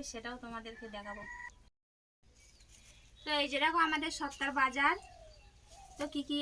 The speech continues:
এনেছে দেখো। এটা হচ্ছে পান, বাবা মা পান খায়,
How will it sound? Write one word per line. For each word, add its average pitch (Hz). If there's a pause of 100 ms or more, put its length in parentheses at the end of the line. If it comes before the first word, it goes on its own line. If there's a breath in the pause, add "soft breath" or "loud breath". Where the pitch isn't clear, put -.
এনেছে 294 (120)
দেখো। 311 (1800)
এটা 277
হচ্ছে 294 (140)
পান, 247 (580)
বাবা 240 (100)
মা 247 (120)
পান 240 (120)
খায়, 302